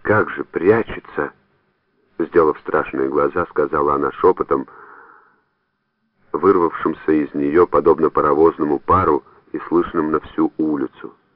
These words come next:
«Да-да, даже тебе не скажу, где. Так унизительно и ужасно прятаться в собственном доме. И, кажется,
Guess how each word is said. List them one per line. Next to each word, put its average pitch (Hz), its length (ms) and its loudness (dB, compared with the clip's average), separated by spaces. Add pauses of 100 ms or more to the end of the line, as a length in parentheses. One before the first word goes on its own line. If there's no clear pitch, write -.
(260)
«Да-да, 82 440 0 (240)
даже 80 300 -4
тебе 87 260 2
не 87 100 0
скажу, 80 320 -2
где. 80 400 0 (840)
Так - 300 -6
унизительно 85 800 0 (240)
и 80 80 0
ужасно 82 500 2
прятаться 80 480 0
в - 80 -8
собственном 78 540 0
доме. 80 360 4 (560)
И, 80 100 -4
кажется, 90 720 2